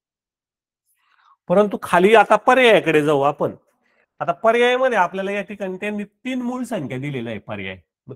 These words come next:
तिन्ही पर्याय आपण नाही लिहू शकत. मग नेमकी आपला पर्याय उत्तर कोणतं आहे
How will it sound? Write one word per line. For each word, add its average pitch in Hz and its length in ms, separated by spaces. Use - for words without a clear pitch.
तिन्ही 202 200
पर्याय 185 280
आपण 196 280
नाही 214 220
लिहू 151 140
शकत. 139 460
मग 147 60
नेमकी 196 360
आपला 220 240
पर्याय 220 300
उत्तर 208 320
कोणतं 208 340
आहे 190 180